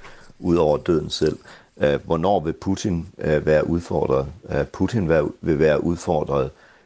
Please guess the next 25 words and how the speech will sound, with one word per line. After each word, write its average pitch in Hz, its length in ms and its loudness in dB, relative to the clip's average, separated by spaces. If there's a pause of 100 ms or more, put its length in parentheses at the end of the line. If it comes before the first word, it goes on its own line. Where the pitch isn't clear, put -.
når 78 320 2
han 80 420 -4
ikke 90 260 2
længere 82 420 0
kan, 76 320 2 (280)
øh, 71 460 2
løse 80 380 0
den 82 180 -2
opgave, 71 460 -2
han 78 200 -4
har 78 300 -2
for 78 100 -4
den 73 120 -8
russiske 78 500 -4
elite, 71 340 0 (560)
og 85 140 -4
sikre 82 360 0 (200)
de 85 80 -2
privilegier, 78 640 -2
som, 73 460 -4
øh, 69 220 0
som 71 260 -4
de 87 160 -4
fortsat 78 480 0
har, 73 280 -2